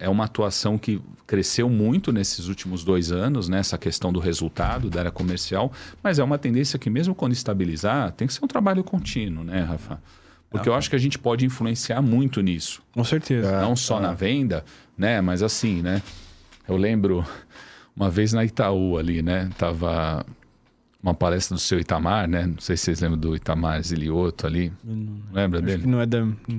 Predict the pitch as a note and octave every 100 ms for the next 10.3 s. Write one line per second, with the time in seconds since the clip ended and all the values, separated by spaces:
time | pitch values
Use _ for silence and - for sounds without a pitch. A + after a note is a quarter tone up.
0 | A2 B2 A#2+ A#2+ A#2 G2+ G2 F#2+ G2 C3
1 | A2 F2+ E2+ A2+ D#3 A2+ F#2+ - C3+ C3
2 | C3 - G#2+ G2 F2 F#2+ C3 A#3 G3 A#2+
3 | - G#2+ F2 E2 D#2+ F2+ - E2 F#2 E2+
4 | - E2+ D#2 - E2+ D2+ D#2 D2 C2+ D#2
5 | E2+ - - A2 G#2+ - _ _ - B2+
6 | B2 B2+ D3+ D#3 - - A#2+ C3 C#3+ C#3
7 | C#3+ - G#2 G2+ F#2 - B2 B2+ C#3 C3+
8 | F3+ - A#3 D#3+ B2+ B2 A#2+ B2 C3 A#2
9 | A#2+ D3+ G#3 B3 G#3 C3 - C3+ C3 A#2+
10 | B2 G#2+